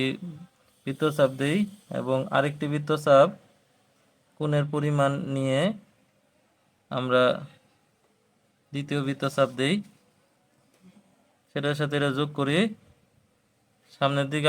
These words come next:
আগানোর পরে এটাকে আবার একই সাথে পেছন দিকে বর্ধিত করি। তাহলে উপরের অংশের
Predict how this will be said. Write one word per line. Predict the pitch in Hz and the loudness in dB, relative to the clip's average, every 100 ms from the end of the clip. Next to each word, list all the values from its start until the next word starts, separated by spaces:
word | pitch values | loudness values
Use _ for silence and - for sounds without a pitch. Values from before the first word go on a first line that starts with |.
| 147 | 6
আগানোর | 156 151 151 147 | 6 2 0 0
পরে | 143 147 | 0 0
এটাকে | 143 139 139 | 0 0 2
আবার | 135 135 135 | 4 4 2
একই | 135 139 | -2 -6
সাথে | 139 139 | -6 -6
পেছন | 143 139 139 | -6 -4 -4
দিকে | 131 135 | -4 -4
বর্ধিত | 131 131 135 139 - | -4 -6 -6 -6 -4
করি। | 147 220 269 - - - _ _ _ _ _ _ _ _ _ _ | 0 0 -2 -14 -20 -20 _ _ _ _ _ _ _ _ _ _
তাহলে | 127 131 147 | -6 -4 -4
উপরের | 147 151 147 143 | -2 0 2 2
অংশের | 139 143 139 | 0 -2 -2